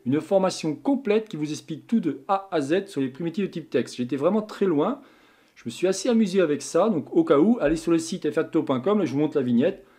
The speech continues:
Ça vous permettra de tout comprendre par rapport à ce type de primitive, parce qu'on peut faire vraiment pas mal de choses avec. Bon. Euh, là, je vais l'appeler, par exemple, Blender Deform.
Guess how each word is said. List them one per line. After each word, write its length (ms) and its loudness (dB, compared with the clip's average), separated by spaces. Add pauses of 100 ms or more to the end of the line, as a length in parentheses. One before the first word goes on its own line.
(260)
Ça 160 -4
vous 100 -4
permettra 400 0
de 100 -2
tout 160 -2
comprendre 520 -2
par 120 2
rapport 200 0
à 60 4
ce 100 -8
type 160 -6
de 100 2
primitive, 440 -4
parce 100 -16
qu'on 80 -8
peut 140 -6
faire 140 2
vraiment 200 0
pas 180 -4
mal 140 2
de 80 2
choses 240 -2
avec. 220 -2 (120)
Bon. 140 -6 (960)
Euh, 160 4
là, 160 4
je 80 -4
vais 40 0
l'appeler, 260 0
par 140 0
exemple, 320 -2
Blender 760 2 (1500)
Deform. 640 0